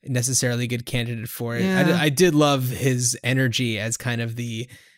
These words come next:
Speaker 1: the villain, but, uh, I d-, still
Speaker 2: They're
Speaker 1: know
Speaker 2: also
Speaker 1: if
Speaker 2: a little y-, I, I feel like, yeah, I wanna go a little bit
Speaker 1: A little bit
Speaker 2: older
Speaker 1: older,
Speaker 2: for,
Speaker 1: yeah.
Speaker 2: for a
Speaker 1: Yeah.
Speaker 2: character like Deacon. Like, what about,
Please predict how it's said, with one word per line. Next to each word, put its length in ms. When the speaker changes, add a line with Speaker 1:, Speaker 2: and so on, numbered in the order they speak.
Speaker 1:
the 200
villain, 580
but, 320
uh, 440
I 100
d-, 220
still 280
Speaker 2:
They're 120
Speaker 1:
know 80
Speaker 2:
also 220
Speaker 1:
if 40
Speaker 2:
a 20
little 180
y-, 260
I, 200
I 80
feel 180
like, 200
yeah, 120
I 40
wanna 220
go 160
a 40
little 220
bit 200
Speaker 1:
A 40
little 240
bit 140
Speaker 2:
older 120
Speaker 1:
older, 60
Speaker 2:
for, 280
Speaker 1:
yeah. 200
Speaker 2:
for 100
a 60
Speaker 1:
Yeah. 80
Speaker 2:
character 400
like 320
Deacon. 460
Like, 140
what 120
about, 340